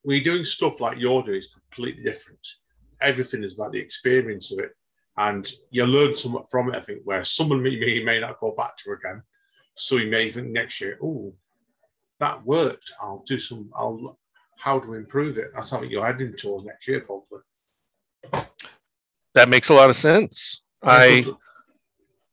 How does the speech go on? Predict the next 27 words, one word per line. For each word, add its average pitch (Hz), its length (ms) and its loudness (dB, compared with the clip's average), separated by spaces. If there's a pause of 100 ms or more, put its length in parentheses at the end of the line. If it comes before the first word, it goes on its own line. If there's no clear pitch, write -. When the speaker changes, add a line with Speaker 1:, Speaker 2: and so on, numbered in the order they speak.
(300)
Speaker 2:
I, 151 340 10
I 151 60 6
mean, 156 160 10
I, 147 340 6
it 170 120 8
has 175 220 8
been, 147 520 6 (1900)
yeah, 143 200 10
very, 131 300 10 (400)
<laughs> - 440 -8
a 156 80 8
very 208 240 12
interesting 165 380 6
experience 131 480 4
from 131 180 0
start 113 260 4
to 113 60 -6
finish. - 440 0 (460)
But 131 120 8
in 131 80 10
the 120 60 8
last 147 340 6
year 139 180 6
in 117 80 2
particular, 113 760 4 (840)
as 127 240 8
I 113 180 10